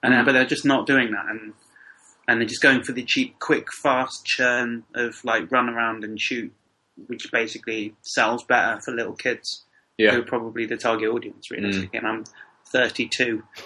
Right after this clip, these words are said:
Speaker 1: and <laughs> playing these games, and I want something slightly more. I mean, I still love first-person shooters, um, but I, I just want slight-, something slightly more to think about with
Speaker 2: Yeah.
Speaker 1: them, not, not just,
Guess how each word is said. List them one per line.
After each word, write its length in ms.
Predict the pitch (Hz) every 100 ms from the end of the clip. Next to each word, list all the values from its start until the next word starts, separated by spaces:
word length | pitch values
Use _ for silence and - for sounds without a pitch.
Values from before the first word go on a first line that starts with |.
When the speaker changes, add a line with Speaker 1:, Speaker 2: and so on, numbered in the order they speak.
| - -
Speaker 1:
and 160 | 123
<laughs> 20 |
playing 280 | - 185 139
these 160 | 143 -
games, 240 | 147 127 131
and 120 | 127
I 60 | 143
want 220 | 147 143
something 180 | 151 143
slightly 340 | 165 151 135
more. 220 | 139 131 123
I 60 |
mean, 120 | 160
I 100 | 165
still 220 | 160 180 160
love 200 | 170 - - - - -
first-person 480 | 139 123 123 113 120
shooters, 500 | - 113 - - - _ _ _ _ _ - 127
um, 360 | 123 120 127 _ -
but 240 | 135 135 127
I, 80 |
I 40 | 127
just 160 | 131
want 100 | 139 131
slight-, 280 | 151 165 -
something 160 | 135
slightly 380 | - 131 131 120
more 180 | 120 120 _ _ _ _
to 80 | 143
think 200 | 143 143
about 240 | - 107 -
with 80 | 101
Speaker 2:
Yeah. 180 | 92 92
Speaker 1:
them, 160 | - - -
not, 120 | 110
not 60 | 120
just, 420 | 117 113 -